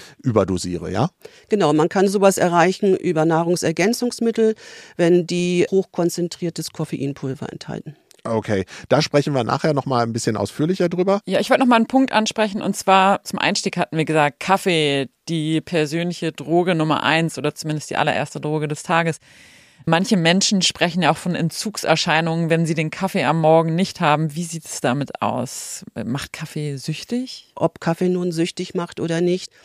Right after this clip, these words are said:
Speaker 2: darüber streitet sich die Wissenschaft. Was man aber beobachtet, dass Menschen, die regelmäßig Kaffee konsumieren und die dann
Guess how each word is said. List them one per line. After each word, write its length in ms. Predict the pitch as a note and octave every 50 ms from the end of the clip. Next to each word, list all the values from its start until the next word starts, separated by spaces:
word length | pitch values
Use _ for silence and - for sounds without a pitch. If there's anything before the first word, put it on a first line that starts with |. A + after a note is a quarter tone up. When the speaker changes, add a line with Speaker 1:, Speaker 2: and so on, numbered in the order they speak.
| _ _ _ _ _ -
Speaker 2:
darüber 560 | - E3+ F3 F3 G3 G3 F3+ F#3 F3+ F3+ F3 -
streitet 560 | - - - - F3+ F3 F#3 F#3 - F#3 -
sich 320 | - D#3+ F3 F3 - -
die 160 | - E3+ D3
Wissenschaft. 560 | D#3+ F#3+ - - A3+ - - G3 F#3+ - - - _ _ _ _ _ _ _ _ _ _ -
Was 200 | - E3+ - -
man 120 | G3+ F#3 -
aber 220 | - E3+ F3 E3+
beobachtet, 720 | E3 E3+ - - F#3+ G#3 G#3 A3 G3+ G3+ - G#3 G#3 - _ -
dass 320 | E3 E3 E3 - - -
Menschen, 420 | F3 F3 E3+ G3 G3 - G3 F#3+
die 160 | F3 F3 E3+ E3
regelmäßig 840 | E3+ F#3 G3+ G3 G3 F#3 F3+ E3+ E3 F3 - - E3 D#3+ - - -
Kaffee 320 | - F#3 G#3 - A#3 A#3
konsumieren 720 | - - G3 G3 F#3 - F#3 F#3+ F#3+ F#3+ G3 F#3+ G3 G3 -
und 180 | - E3 E3
die 160 | D#3 D#3+ D#3+
dann 320 | D3+ D#3 D3+ E3 F3 F3